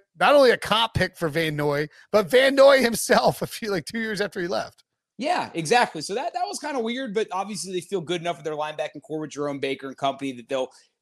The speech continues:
Speaker 2: they'll be able to be fine there. But yeah, I mean, talent-wise, it's a good team. They won ten games last year, but they don't have Fitzpatrick anymore. It's all on, on Tua. And, and the game that really showed me his potential last year was against the Chiefs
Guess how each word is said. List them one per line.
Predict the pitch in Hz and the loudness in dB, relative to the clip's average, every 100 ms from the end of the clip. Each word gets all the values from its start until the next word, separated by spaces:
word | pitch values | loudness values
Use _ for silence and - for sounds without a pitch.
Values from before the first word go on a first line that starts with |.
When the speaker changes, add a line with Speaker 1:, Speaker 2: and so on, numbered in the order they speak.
| - | 0
Speaker 2:
they'll | 170 | 4
be | 180 | 4
able | 175 165 | 4 -2
to | |
be | 147 | -4
fine | 143 156 143 143 | -4 -2 -4 -4
there. | 139 147 | -6 -6
But | 151 175 | -6 -2
yeah, | 208 | 0
I | 175 | 0
mean, | 160 | -4
talent-wise, | - 196 202 180 185 180 175 - | -4 -2 -2 0 0 -2 -6 -12
it's | 151 | -14
a | 151 | -10
good | 156 170 | -8 -8
team. | 165 170 | -8 -8
They | 151 | -8
won | 147 151 | -8 -8
ten | 160 151 | -8 -10
games | 143 147 139 | -10 -10 -4
last | 143 135 | -4 -4
year, | 151 | -6
but | 147 143 | -6 -4
they | 160 | -2
don't | 160 165 | 0 2
have | 165 | 2
Fitzpatrick | 160 - 156 151 127 | -2 -4 -2 -2 -6
anymore. | 127 117 110 117 | -12 -12 -12 -12
It's | - | -4
all | 156 170 170 160 | 2 6 6 6
on, | 151 147 139 _ _ _ - | 4 0 -8 _ _ _ -8
on | 139 135 | -6 -6
Tua. | - 226 190 147 | -8 -2 2 2
And, | 151 151 - | -2 -8 -10
and | 160 | -12
the | 151 | -8
game | 135 190 302 262 | -2 0 0 -2
that | 151 | -4
really | 156 175 165 160 - _ _ _ _ | -4 -2 -2 -2 -8 _ _ _ _
showed | - - 202 196 | -14 -4 2 2
me | 165 175 | 2 -2
his | 170 | -2
potential | 135 127 156 143 131 | -4 -6 -6 -4 -4
last | 131 143 - | 0 0 -2
year | 127 123 | -10 -10
was | 143 | -8
against | 147 156 156 147 | -4 -4 -4 -6
the | |
Chiefs | 135 - 175 135 - - | -10 -8 -6 -6 -8 -14